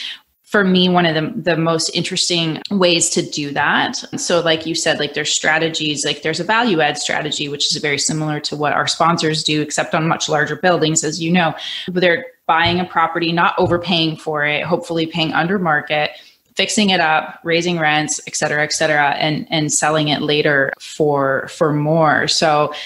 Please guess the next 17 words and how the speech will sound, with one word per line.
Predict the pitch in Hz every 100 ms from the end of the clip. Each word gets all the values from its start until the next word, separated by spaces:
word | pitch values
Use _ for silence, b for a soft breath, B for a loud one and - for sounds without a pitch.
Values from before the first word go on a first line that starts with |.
| B B
it | 202 214
is, | 254 220 - -
it | 208
is | 269 - -
pretty | 320 233
normal | 170 160 170 185 165
for | 165 - 165 151 143 139 -
people | 175 170 165
to | -
start | 160 - 160 151 -
with | 165 156 - - -
that | 151 -
single | 185 175 156
family | 156 151 147 151
home | 156 156 156
and | 151
then, | 143 -